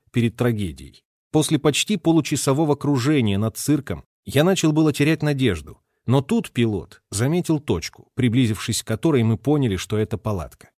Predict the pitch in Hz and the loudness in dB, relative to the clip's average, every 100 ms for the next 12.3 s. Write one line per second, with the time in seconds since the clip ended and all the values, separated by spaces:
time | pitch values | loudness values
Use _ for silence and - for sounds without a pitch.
0 | _ _ _ _ _ 92 156 151 147 139 | _ _ _ _ _ 0 2 2 -2 0
1 | 147 160 147 104 143 123 131 127 151 147 | 2 4 2 2 0 2 2 4 2 2
2 | 123 107 110 113 120 135 120 120 120 107 | 0 0 0 0 -2 -2 -2 -2 -2 -4
3 | - 151 143 - _ _ _ 90 107 147 | -4 -2 -2 -4 _ _ _ -4 0 0
4 | 165 123 - 147 151 135 143 139 104 110 | 0 -4 -2 0 0 -2 0 0 0 -2
5 | - - - 110 98 69 - _ _ _ | -4 -10 -4 -2 -4 -6 -18 _ _ _
6 | _ - - 185 202 160 147 127 107 82 | _ -8 2 2 2 0 0 0 0 -6
7 | 76 _ - 170 170 143 131 127 123 170 | -8 _ 0 2 4 4 2 2 2 2
8 | - 113 139 151 107 147 - 131 - 135 | 0 2 2 4 2 0 0 -2 -2 -2
9 | 123 139 123 76 - _ _ 117 107 95 | 0 0 -2 -4 -12 _ _ -2 0 0
10 | 143 139 120 113 - _ 101 113 - 113 | 2 4 2 0 -2 _ -4 -2 -2 0
11 | 131 151 113 - 110 90 123 117 135 139 | 0 0 0 -2 -4 0 2 2 2 2
12 | 90 69 - | 0 -4 -18